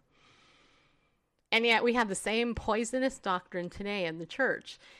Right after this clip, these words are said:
and we have people advocating on behalf of these things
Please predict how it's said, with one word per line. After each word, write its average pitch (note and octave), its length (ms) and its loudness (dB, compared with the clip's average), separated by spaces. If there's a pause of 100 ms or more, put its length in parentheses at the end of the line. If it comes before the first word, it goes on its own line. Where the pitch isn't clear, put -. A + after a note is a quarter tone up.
(120)
and F3+ 80 -4
we G3 140 0
have G3+ 160 2
people G3 500 -4
advocating F#3+ 640 0
on F3 140 -2
behalf F3+ 500 0
of E3+ 240 -6
these A#3 320 -4
things D#3+ 560 -6